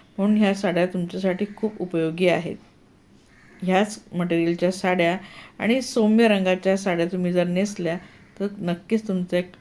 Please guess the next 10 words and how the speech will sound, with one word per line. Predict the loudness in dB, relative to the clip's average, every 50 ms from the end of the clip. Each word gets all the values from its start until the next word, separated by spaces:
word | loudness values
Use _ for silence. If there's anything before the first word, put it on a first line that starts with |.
| -20 -20 -20 -20 -20 -18 -14 -8 -6
जो | -4 -4
क्लासी | -4 -2 -2 0 0 0 0 0 0 2 2
लुक | 2 2 0 -2 -8 -10 -8
तो | -6 -2 2
तयार | 4 4 4 4 0 -2 -4
होईल | -6 -6 -6 -8 -12 -20 -20 -20 -20 -20 -20 -20 -20 -20 -20 -20 -20 -20 -20 -20 -20 -20 -20 -20 -20 -10 -6
आणि | -2 0 2 2 2 0 -2 -6 -6 0 2
अट्रॅक्ट-, | 2 2 2 2 0 0 0 -2 -8 -20 -8 0 2 2
अट्रॅक्टिव्हसुद्धा | 2 2 0 -2 -4 -2 0 -2 -2 -2 -2 -4 0 4 4 4
होईल. | 4 4 0 -2 -2 -4 -6